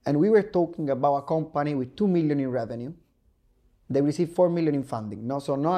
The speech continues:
a guy that just started, a guy that is already, it's actually a girl from Jordan,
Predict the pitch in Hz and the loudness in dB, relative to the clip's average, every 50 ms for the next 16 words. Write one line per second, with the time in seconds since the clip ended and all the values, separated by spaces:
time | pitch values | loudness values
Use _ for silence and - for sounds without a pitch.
0 | 175 143 139 147 147 147 123 131 120 123 117 - - - 95 - - _ - - | 0 0 0 0 0 0 0 -4 -6 -8 -10 -10 -10 -10 -10 -10 -14 _ -20 -20
1 | - - 117 120 139 147 156 151 151 143 123 135 139 127 123 143 143 139 - 139 | -16 -14 -6 -2 0 0 2 2 2 0 0 -2 -2 0 0 0 -2 0 -2 -4
2 | 120 127 139 151 151 - 135 127 117 123 123 117 113 - _ _ 123 117 110 123 | -2 -2 -2 -2 -2 -4 -4 -2 -2 -2 -2 -2 -4 -10 _ _ -10 -6 -4 -4
3 | 113 110 - - 110 - | -4 -4 -6 -10 -14 -18